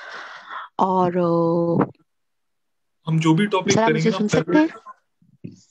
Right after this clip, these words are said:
Speaker 2: जी, जी, मैं आपको सुन रहा हूँ। और जो भी हम
Speaker 1: जी, जी।
Speaker 2: टॉपिक करेंगे, सबसे
Speaker 1: हम्म।
Speaker 2: पहले हम उसके past paper questions ही देखेंगे कि इस topic के ऊपर past papers पे ये,
Speaker 1: ठीक
Speaker 2: ये
Speaker 1: है।
Speaker 2: questions आते हैं, और हम mainly उनके answers ही डिस्कस करेंगे, जो मेरे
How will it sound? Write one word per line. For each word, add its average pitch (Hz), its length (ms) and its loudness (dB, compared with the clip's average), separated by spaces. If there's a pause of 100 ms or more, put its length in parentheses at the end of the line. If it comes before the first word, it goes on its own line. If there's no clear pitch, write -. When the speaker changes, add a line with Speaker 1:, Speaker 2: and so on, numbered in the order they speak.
(260)
Speaker 2:
जी, 156 160 -2
जी, 160 140 -4
मैं 170 100 -4
आपको 165 200 -8
सुन 156 240 -8
रहा 160 100 0
हूँ। 170 180 -8
और 156 420 2
जो 160 100 0
भी 185 120 -2
हम 196 80 2
Speaker 1:
जी, 196 60 6
जी। 190 60 6
Speaker 2:
टॉपिक 151 300 0
करेंगे, 151 280 -4 (580)
सबसे 196 160 -2
Speaker 1:
हम्म। 180 140 -6
Speaker 2:
पहले 170 240 -4
हम 160 240 -2
उसके 160 480 -4
past 147 400 -6
paper 160 200 -8
questions 156 400 -2
ही 165 80 0
देखेंगे 127 420 -6 (540)
कि 151 60 -6
इस 151 140 -6
topic 160 240 -4
के 165 60 -2
ऊपर 156 180 -4
past 151 380 -4
papers 156 260 -4
पे 156 140 -4
ये, 151 60 0
Speaker 1:
ठीक 151 180 0
Speaker 2:
ये 185 60 2
Speaker 1:
है। 185 40 0
Speaker 2:
questions 143 300 -6
आते - 320 -8
हैं, 165 200 -8 (380)
और 156 120 0
हम 160 280 -2 (220)
mainly 160 360 0
उनके 165 220 -2
answers 156 340 -4
ही 160 60 -2
डिस्कस 139 360 -6
करेंगे, 120 360 -16
जो 139 240 -12
मेरे 139 180 -2